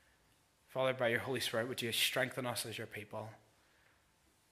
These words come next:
And if there was one today who did not know you, that you would be working in their hearts,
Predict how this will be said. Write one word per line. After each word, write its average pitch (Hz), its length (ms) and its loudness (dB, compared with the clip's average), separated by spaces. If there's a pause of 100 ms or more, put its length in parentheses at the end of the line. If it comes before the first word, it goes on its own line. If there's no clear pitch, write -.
(520)
And 110 100 0
if 156 140 2
there 190 100 6
was 165 180 4
one 151 360 4
today 120 440 4
who 127 100 -2
did 139 200 -2
not 151 180 -2
know 113 120 -4
you, 107 240 -4
that 113 180 -10
you 127 160 -6
would 127 120 -8
be 120 120 -2
working 117 420 -2
in 110 120 -2
their 110 160 0
hearts, - 680 -8